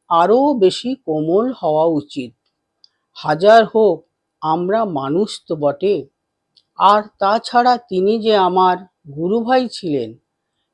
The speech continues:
যে সন্ন্যাসে হৃদয় পাষাণ করতে শিক্ষা দেয়, আমি সে সন্ন্যাস গ্রাহ্য করি না।" স্বামীজি বলতেন, "যে সন্ন্যাসীর মনে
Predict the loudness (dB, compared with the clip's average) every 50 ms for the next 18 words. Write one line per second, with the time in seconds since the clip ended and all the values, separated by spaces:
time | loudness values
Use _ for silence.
0 | _ _ _ _ -20 -6 -2 2 4 6 6 6 4 2 0 -2 -4 -2 -2 0
1 | 0 2 2 2 0 0 -2 -2 -2 -2 -4 -6 -12 -16 -10 -8 -8 -2 0 2
2 | 2 2 2 0 -2 -4 _ -8 -8 -8 -8 -8 -8 -6 -6 -6 -6 -6 -4 -4
3 | -4 -4 -4 -6 -8 -8 -8 -10 -12 -14 -14 -16 _ -10 -10 -6 -2 0 0 0
4 | 0 0 -2 -4 _ _ _ _ _ _ _ _ _ _ -8 -4 -4 -2 -2 0
5 | -2 -2 -4 -6 -6 -4 -2 -2 -2 -2 -4 -6 -6 -6 -4 -2 -2 -2 -2 -2
6 | -4 -4 -8 -12 -16 -18 -18 -14 -10 -10 -10 -10 -12 -16 -20 -16 -14 -14 -14 -12
7 | _ -10 -8 -8 -10 -12 -14 -16 -18 -20 _ _ _ _ _ _ _ _ _ _
8 | _ _ _ _ _ _ _ _ _ _ _ _ _ _ _ _ _ -16 -14 -10
9 | -4 -2 0 0 0 0 -2 -4 -4 -4 -4 -4 -4 -2 0 0 0 0 -2 -2
10 | -2 0 2 2 0 0 -4 -10 -14 _ _ _ _ _ _ _ _ -20 -12 -6
11 | -2 0 2 4 4 4 2 0 0 -4 -4 -2 0 0 0 2 0 0 -2 -4
12 | -4 -4 -2 -2 0 0 2 2 4 4 4 4 4 2 0